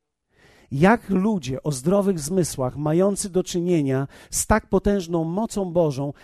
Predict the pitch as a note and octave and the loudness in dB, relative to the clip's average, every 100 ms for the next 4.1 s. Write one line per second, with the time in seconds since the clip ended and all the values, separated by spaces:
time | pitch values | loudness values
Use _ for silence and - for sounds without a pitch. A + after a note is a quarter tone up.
0 | - D#3 G#3 A#3 G3+ F3 - - G#3 G3 | -8 -2 0 0 -2 -2 -4 -2 0 0
1 | - - A3 G#3 F#3+ - - F3+ C3+ C#3+ | -4 -6 -4 -2 -2 -4 0 0 2 -2
2 | D3 _ - F#3 D#3+ D#3+ E3 C3+ D#3 - | -4 _ -4 -2 0 0 -4 -6 -6 -6
3 | D3 C#3+ - D3 D3+ D3 C3+ A#2+ F#2+ F2+ | -8 -8 -10 -10 -8 -8 -8 -8 -8 -12